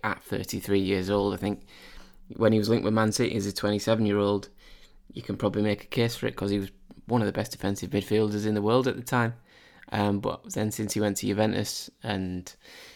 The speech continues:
you know, six years is a long time in football, and it's a long time in the legs of a footballer as well. So I, I don't think it'd be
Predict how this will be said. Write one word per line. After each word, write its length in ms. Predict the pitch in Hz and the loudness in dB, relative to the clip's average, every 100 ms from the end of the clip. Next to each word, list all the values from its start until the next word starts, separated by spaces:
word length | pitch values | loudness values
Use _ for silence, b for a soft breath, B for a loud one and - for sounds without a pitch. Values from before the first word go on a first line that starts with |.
| B | B
you 100 | - | -6
know, 180 | 104 - - | -6 -6 -6
six 300 | 110 104 107 | -4 -2 2
years 200 | 101 98 | 2 0
is 100 | 98 | -2
a 60 | |
long 180 | 101 104 | -2 -2
time 280 | 101 101 101 | 0 0 0
in 60 | |
football, 500 | 98 104 - 101 101 | -2 -4 0 2 4
and 260 | 101 101 120 | 2 0 -4
it's 140 | - - | -8 -2
a 40 | |
long 160 | 107 107 | 0 0
time 260 | 107 104 104 | 0 0 2
in 80 | |
the 80 | 104 | 2
legs 500 | 104 107 104 - - - | 2 2 0 -6 -10 -8
of 140 | 98 | -8
a 40 | |
footballer 500 | 101 101 - 101 101 | -6 -8 -4 -2 -2
as 140 | 98 104 | -2 0
well. 200 | 104 104 | 0 0
So 180 | - 104 | 0 0
I, 240 | 101 107 | 0 -2
I 40 | |
don't 260 | 104 113 98 | -2 0 0
think 220 | 104 101 | 0 0
it'd 260 | 104 - - | -2 -4 0
be 320 | 101 95 | 2 0